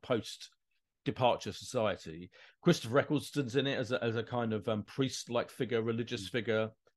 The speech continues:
Speaker 1: Liv Tyler, Carrie Coon, who, who's brilliant in everything, Ann Dowd, who's been amazing in everything. Anyway, everyone in it is astonishing. It's one of the most ambitious and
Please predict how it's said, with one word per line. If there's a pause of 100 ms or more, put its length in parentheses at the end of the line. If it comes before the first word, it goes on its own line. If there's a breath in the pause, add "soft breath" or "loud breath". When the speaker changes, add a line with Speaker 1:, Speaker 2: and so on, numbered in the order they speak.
(320)
Speaker 1:
Liv
Tyler, (360)
Carrie
Coon,
who,
who's
brilliant
in
everything,
Ann
Dowd,
who's
been
amazing
in
everything.
Anyway, (400)
everyone
in
it
is
astonishing. (540)
It's
one
of
the
most
ambitious
and